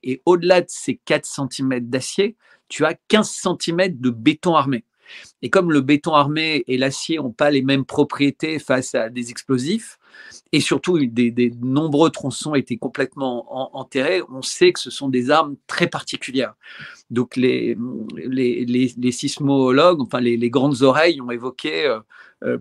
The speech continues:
plusieurs, euh, l'équivalent de chaque explosion de plusieurs centaines de kilos de, de T N T.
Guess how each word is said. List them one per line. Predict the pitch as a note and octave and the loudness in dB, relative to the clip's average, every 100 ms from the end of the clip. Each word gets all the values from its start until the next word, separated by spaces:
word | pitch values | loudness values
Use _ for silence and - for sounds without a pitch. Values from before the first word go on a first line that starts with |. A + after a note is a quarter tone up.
| - | -4
plusieurs, | C#3 C#3 C3+ E3 D#3+ C#3+ | -2 -2 4 6 6 4
euh, | C3 B2 A#2+ A#2+ A2+ A#2 A#2 | 0 -2 -2 -4 -4 -6 -4
l'équivalent | A#2 A#2+ B2 C3+ D#3+ | -6 -6 0 0 0
de | D#3+ - | -4 -8
chaque | - - D3+ C#3+ | -4 0 0 0
explosion | B2 C#3 C3 B2+ E3+ D#3+ | -2 2 2 2 2 0
de | A#2+ | 0
plusieurs | A#2 - D3+ C#3 F#3 - | -6 -4 -2 4 4 4
centaines | - F3 E3 - F3+ F#3+ C#3+ | 0 0 2 4 4 2 -2
de | B2 | -2
kilos | A#2 D3+ D#3 E3+ | -4 -2 0 2
de, | B2+ A#2+ A#2+ A#2+ A#2+ A#2+ A#2+ A#2+ | 2 0 0 -2 -2 -2 -2 -2
de | A#2+ | -4
T | A#2+ C#3 | 0 0
N | C#3 | 2
T. | - D3+ | -2 -4